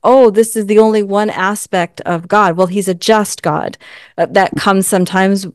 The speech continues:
through punishment, but it's never unwarranted. He's a very just, merciful,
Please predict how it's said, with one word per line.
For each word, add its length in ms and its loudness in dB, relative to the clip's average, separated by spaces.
through 180 0
punishment, 640 0
but 280 0
it's 240 -4
never 320 4
unwarranted. 960 2
He's 240 0
a 40 4
very 380 2
just, 540 -6
merciful, 920 -2